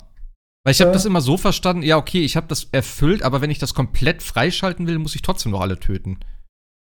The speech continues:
Speaker 2: Nee, du kannst entweder alle sofort töten oder du gehst und dann, äh, gilt es auch als freigeschaltet.
Speaker 1: Ach so. Ja, dann ist es ja easy.
Speaker 2: Ja, ja.
Speaker 1: Ah. Ja, okay, cool.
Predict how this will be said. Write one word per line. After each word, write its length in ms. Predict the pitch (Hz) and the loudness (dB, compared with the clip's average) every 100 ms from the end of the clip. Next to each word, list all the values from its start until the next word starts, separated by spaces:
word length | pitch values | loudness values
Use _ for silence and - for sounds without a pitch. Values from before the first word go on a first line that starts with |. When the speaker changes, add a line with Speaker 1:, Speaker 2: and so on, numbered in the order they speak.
| - | 0
Speaker 2:
Nee, 180 | 156 123 | 2 2
du 140 | 127 | 0
kannst 280 | 120 156 170 | 2 2 2
entweder 300 | 143 151 156 | 2 4 4
alle 160 | 143 135 | 4 4
sofort 480 | 135 123 - 123 139 | 2 0 0 0 2
töten 280 | 160 - | 0 0
oder 180 | 147 139 | 0 2
du 120 | 127 | 4
gehst 360 | 120 139 190 - | 4 4 2 0
und 200 | 180 170 | 0 2
dann, 400 | 170 170 170 170 | 2 4 2 2
äh, 180 | 170 156 | 0 0
gilt 220 | 160 156 | 2 2
es 120 | 151 | 2
auch 200 | 139 143 123 | 2 2 2
als 180 | 123 | 0
freigeschaltet. 680 | - 120 120 120 120 120 127 | 2 2 4 2 2 2 2
Speaker 1:
Ach 160 | 117 147 | 2 2
so. 680 | - - 254 330 262 120 - - - | 0 -2 -2 -2 0 0 -2 -10 -4
Ja, 80 | 117 | 0
dann 140 | 143 | 2
ist 100 | 214 | 2
es 100 | 190 | 0
ja 120 | 160 113 | 0 0
easy. 500 | 214 165 107 95 - - - _ _ _ 139 | 0 0 0 -2 -4 -10 -14 _ _ _ 2
Speaker 2:
Ja, 120 | 180 | 4
ja. 140 | 233 135 - - _ - | 4 0 -6 -20 _ 2
Speaker 1:
Ah. 300 | 170 208 - - 156 - - _ | 4 4 0 -2 -4 -6 -20 _
Ja, 100 | 135 | -4
okay, 280 | 104 - 120 - | -2 -2 -4 -2
cool. 200 | 135 - | 0 2